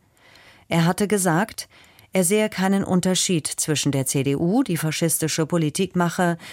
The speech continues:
der A F D oder den Faschisten selbst. Zuvor hatte sich Pantisano aber noch für mögliche Bündnisse mit der C D U auf Landesebene ausgesprochen, um eine A-F-D-Regierung zu verhindern.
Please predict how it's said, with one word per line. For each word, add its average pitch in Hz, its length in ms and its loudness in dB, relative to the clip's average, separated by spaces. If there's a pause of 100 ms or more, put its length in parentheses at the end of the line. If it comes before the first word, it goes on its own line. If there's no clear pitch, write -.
(140)
der 165 180 0
A 151 140 2
F 151 140 -2
D 214 320 0
oder 208 280 0
den 170 200 2
Faschisten 156 580 0
selbst. 160 580 0 (580)
Zuvor 143 420 0
hatte 180 240 0
sich 160 400 -4
Pantisano 170 600 0
aber 165 280 0
noch 165 240 0
für 160 240 0
mögliche 185 580 0
Bündnisse 156 540 2
mit 135 160 0
der 131 120 -2
C 143 180 -2
D 143 120 -2
U 147 160 -2
auf 135 220 -4
Landesebene 147 840 0
ausgesprochen, 156 920 -2 (400)
um 165 200 2
eine 156 340 0
A-F-D-Regierung 143 960 0
zu 117 140 -6
verhindern. 131 600 -2